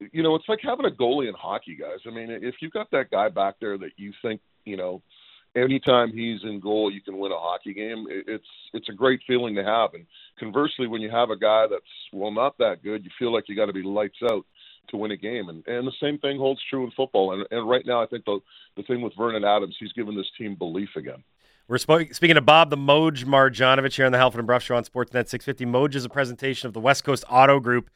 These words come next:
Speaker 2: Great service, great selection just over the bridge in Maple Ridge. The other thing when we were talking to, uh, Adams Junior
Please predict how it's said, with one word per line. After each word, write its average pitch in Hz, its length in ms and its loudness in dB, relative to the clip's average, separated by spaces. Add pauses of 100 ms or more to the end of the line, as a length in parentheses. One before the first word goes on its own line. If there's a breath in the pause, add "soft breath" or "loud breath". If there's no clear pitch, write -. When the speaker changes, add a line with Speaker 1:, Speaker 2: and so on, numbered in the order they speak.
(240)
Speaker 2:
Great 147 220 6
service, 170 320 2
great 151 200 4
selection 139 440 2
just 117 200 -4
over 120 140 0
the 110 60 -6
bridge 127 420 2 (380 soft breath)
in 139 160 2
Maple 139 200 6
Ridge. 127 280 4
The 127 80 4
other 165 100 6
thing 175 140 2
when 131 160 0
we 123 80 2
were 120 80 0
talking 127 340 4
to, 107 240 0 (180)
uh, 107 260 0 (260)
Adams 117 500 4 (500)
Junior 98 360 -4